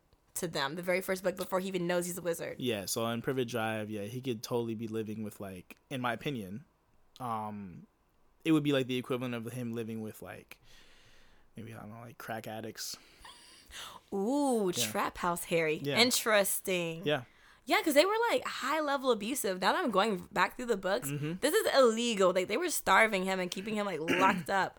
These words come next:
Speaker 2: Exactly.
Speaker 1: As a kid, I was like, "This is bad." But as an adult, I'm like, "No."
Speaker 2: Yeah.
Speaker 1: Especially as a teacher, I'm like, "What the hell?" Like, I would report all of this.
Speaker 2: Yeah, exactly. And that's the thing, too,
Speaker 1: Mm-hmm.
Speaker 2: because, like,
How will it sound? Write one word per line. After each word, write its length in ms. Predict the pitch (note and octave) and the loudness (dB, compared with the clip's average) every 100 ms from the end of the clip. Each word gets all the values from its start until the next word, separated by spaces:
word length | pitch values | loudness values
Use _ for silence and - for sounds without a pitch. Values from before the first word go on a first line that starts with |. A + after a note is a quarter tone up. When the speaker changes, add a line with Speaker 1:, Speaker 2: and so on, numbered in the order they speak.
| - | -6
Speaker 2:
Exactly. 400 | B2 A2+ G#2+ - | -2 -2 0 0
Speaker 1:
As 80 | C4+ | 0
a 60 | |
kid, 160 | - A3+ | 0 2
I 40 | |
was 80 | G3 | 2
like, 120 | F3+ | -2
"This 160 | D#4 D#4 | -6 -6
is 160 | B3+ | -6
bad." 560 | - C#4+ C#4 A#3 G3+ G3 | -4 -2 0 0 -2 4
But 80 | G#3+ | 6
as 140 | C4+ | 8
an 40 | A3+ | 8
adult, 160 | A3 | 8
I'm 60 | A3 | 8
like, 140 | F#3+ | 6
"No." 380 | F#3 F3+ D#3 - - | 4 4 4 2 -2
Speaker 2:
Yeah. 180 | C#3 A#2 | -4 0
Speaker 1:
Especially 240 | - E4 D#4 | 2 4 4
as 100 | A3+ | 2
a 40 | |
teacher, 300 | - B3 C#4 | -2 -2 0
I'm 60 | C#4+ | 2
like, 120 | F#3+ | 4
"What 160 | A#3+ - | 4 2
the 140 | F#3 | 2
hell?" 300 | G#3 A#3 C#4 | 6 6 6
Like, 160 | A3+ A#3 | 6 6
I 40 | |
would 140 | C4+ | 6
report 300 | A3 G#3+ G#3+ - | 4 0 0 6
all 220 | G3+ F#3+ | 8 8
of 100 | F3 | 4
this. 260 | D3+ F3 | -4 -2
Speaker 2:
Yeah, 180 | D#3 D3 | 4 6
exactly. 440 | B2+ B2+ B2+ A2+ B2 | 6 0 -2 -2 0
And 100 | F#3 | 2
that's 120 | - | 2
the 60 | |
thing, 180 | A3 D#3 | 2 0
too, 60 | B2+ | 0
Speaker 1:
Mm-hmm. 60 | C3+ | -2
Speaker 2:
because, 180 | C#3+ C3+ | -2 -2
like, 240 | C3 - | -4 -6